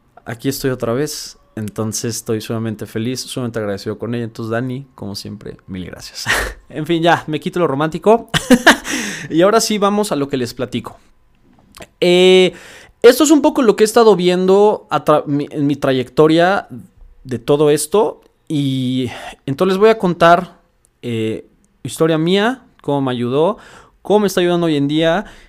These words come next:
y cómo yo creo que les puedo ayudar a ustedes. ¿Y de qué voy a hablar? Es sobre la zona de confort. Sí. <laughs> Em, rapidísimo, la zona de confort es, yo lo veo como ese círculo que está alrededor de ti,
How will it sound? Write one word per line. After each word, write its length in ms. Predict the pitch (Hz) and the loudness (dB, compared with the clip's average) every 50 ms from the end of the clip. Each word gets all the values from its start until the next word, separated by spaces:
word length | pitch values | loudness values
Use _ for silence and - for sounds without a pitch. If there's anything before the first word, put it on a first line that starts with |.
| _ _ - | _ _ -20
y 100 | 147 135 | -20 -6
cómo 260 | - 185 190 190 196 | -2 -2 0 2 0
yo 120 | 196 185 | 0 0
creo 160 | 190 190 180 | 0 0 -2
que 60 | 185 160 | 0 -2
les 100 | 139 - | -4 -2
puedo 160 | - 156 156 | -2 0 0
ayudar 160 | 143 143 143 | 2 0 -2
a 20 | |
ustedes. 540 | 139 139 - 175 170 143 117 117 - - _ _ | -2 -4 -4 -2 -2 -2 -4 -8 -12 -16 _ _
¿Y 140 | 185 185 | -2 0
de 100 | 185 190 185 | 0 0 2
qué 100 | 240 233 | 4 2
voy 160 | 240 262 254 | 4 4 2
a 40 | 226 | 2
hablar? 380 | 185 185 180 185 190 - - - | 4 4 4 4 2 0 -2 -2
Es 220 | 190 190 202 196 | 0 0 0 0
sobre 340 | - - 190 190 185 190 202 | 0 0 0 0 0 0 -2
la 120 | 185 160 | -4 -4
zona 300 | 151 - - 170 165 165 | -6 -4 -4 -4 -4 -2
de 100 | 160 156 | -4 -6
confort. 460 | - 123 110 - - 107 98 - - - - - _ _ _ _ _ _ _ _ _ _ _ _ _ | -6 -8 -8 -6 -6 -6 -6 -8 -14 -20 -20 -20 _ _ _ _ _ _ _ _ _ _ _ _ _
Sí. 260 | - - 113 104 90 - | -12 -8 -8 -8 -8 -10
<laughs> 640 | _ _ - - - - - - - - - 151 - - - - 135 131 117 117 113 113 - _ - | _ _ -16 -14 -14 -14 -14 -18 -18 -10 -10 -10 -10 -10 -14 -18 -18 -16 -16 -16 -16 -18 -12 _ -2
Em, 720 | 139 139 139 143 147 143 143 143 143 143 139 139 135 139 - _ - - - - - - _ _ _ | 0 2 2 2 2 0 0 -2 -2 -2 -2 -4 -4 -8 -12 _ -20 -20 -20 -20 -20 -20 _ _ _
rapidísimo, 640 | 139 151 151 - 208 226 240 233 - 269 262 247 | -2 -2 -2 0 0 0 0 0 0 0 0 0
la 100 | 220 202 | 2 0
zona 220 | 190 - 262 277 285 | 0 0 0 -2 0
de 60 | 277 | 0
confort 400 | 269 233 196 - 214 220 214 - | 0 -2 0 2 0 0 2 0
es, 200 | 233 214 - - | -4 -4 -6 -4
yo 140 | 180 196 220 | 0 2 4
lo 80 | 233 220 | 4 6
veo 160 | 226 220 220 | 4 2 2
como 200 | 208 202 196 208 | 0 0 0 -2
ese 160 | 202 - 214 | -2 -2 -4
círculo 540 | 208 - - 208 208 196 202 - 226 220 220 | -6 -4 -2 -2 -2 -2 -4 -4 -4 -2 -4
que 60 | 220 | -2
está 140 | - - 185 | -2 -2 -2
alrededor 360 | 185 190 185 165 175 175 170 | 0 2 2 2 2 2 0
de 80 | 175 165 | -4 -6
ti, 380 | - 175 180 190 185 - _ | -8 -8 -10 -10 -10 -14 _